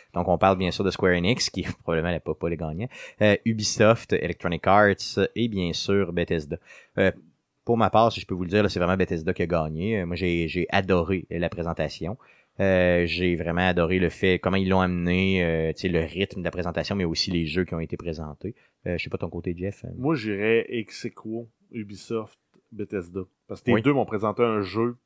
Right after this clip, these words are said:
Speaker 2: puis je suis pas sûr du jeu.
Speaker 1: Tu veux dire
Speaker 2: The Division,
Speaker 1: The
Speaker 2: puis
Speaker 1: Division.
Speaker 2: Fallout.
Speaker 1: Ouais, Fallout, ouais, c'est vrai.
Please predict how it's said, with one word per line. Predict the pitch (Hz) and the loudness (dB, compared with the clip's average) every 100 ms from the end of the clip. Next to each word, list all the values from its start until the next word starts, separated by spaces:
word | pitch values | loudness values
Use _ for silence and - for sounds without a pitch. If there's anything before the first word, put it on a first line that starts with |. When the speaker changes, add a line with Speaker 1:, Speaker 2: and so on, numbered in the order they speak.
| _ | _
Speaker 2:
puis | 104 | -14
je | |
suis | - | -10
pas | 107 98 | -8 -8
sûr | - 98 | -6 -10
du | 90 85 | -10 _
jeu. | - 80 _ _ _ _ _ _ _ _ _ _ _ | -20 -20 _ _ _ _ _ _ _ _ _ _ _
Speaker 1:
Tu | - | -4
veux | 82 | -2
dire | 87 87 110 | 0 0 0
Speaker 2:
The | 107 | 0
Division, | 101 98 95 101 | -2 -2 -4 -6
Speaker 1:
The | 104 | -4
Speaker 2:
puis | 87 | -2
Speaker 1:
Division. | 87 90 | 0 2
Speaker 2:
Fallout. | 95 87 90 _ | 2 0 -4 _
Speaker 1:
Ouais, | 87 87 | -4 -4
Fallout, | - 80 80 | 0 -2 -2
ouais, | 85 | -6
c'est | - | -8
vrai. | 76 | -10